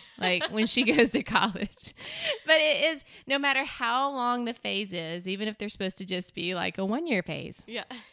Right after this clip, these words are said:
Speaker 1: Like, my, my youngest is very developmentally on par, <laughs> so if
Speaker 2: <laughs>
Speaker 1: you do, she's just by the book. But my oldest, I'm like, "Even if," <laughs> my worst nightmare, and she's, it's an eighteen-year-long phase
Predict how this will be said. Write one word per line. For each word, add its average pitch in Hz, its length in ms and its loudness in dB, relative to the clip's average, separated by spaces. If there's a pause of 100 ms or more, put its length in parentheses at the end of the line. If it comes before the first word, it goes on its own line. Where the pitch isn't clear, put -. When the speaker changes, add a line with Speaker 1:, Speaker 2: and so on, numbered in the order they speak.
(320)
Speaker 1:
Like, 202 220 2
my, 220 340 4
my 240 120 4
youngest 254 420 2
is 233 80 -4
very 220 240 2
developmentally 214 760 0
on 196 200 -2
par, 226 400 2
<laughs> - 0 -
so - 200 0
if 214 240 -2
Speaker 2:
<laughs> 262 100 -4
Speaker 1:
you 226 80 -4
do, 233 280 -4 (240)
she's 262 180 -6
just 277 180 -4
by 240 160 2
the 240 60 0
book. 359 260 -4 (760)
But 254 160 -4
my 247 140 0
oldest, 247 380 0
I'm 220 100 -4
like, 202 160 -4
"Even 285 400 -4 (100)
if," 170 400 -2 (760)
<laughs> 226 600 -6
my 226 140 2
worst 240 340 0
nightmare, 190 480 -4 (380)
and 226 160 2
she's, 226 320 0
it's 202 160 -4
an 190 100 -6 (100)
eighteen-year-long 202 880 0
phase - 480 -12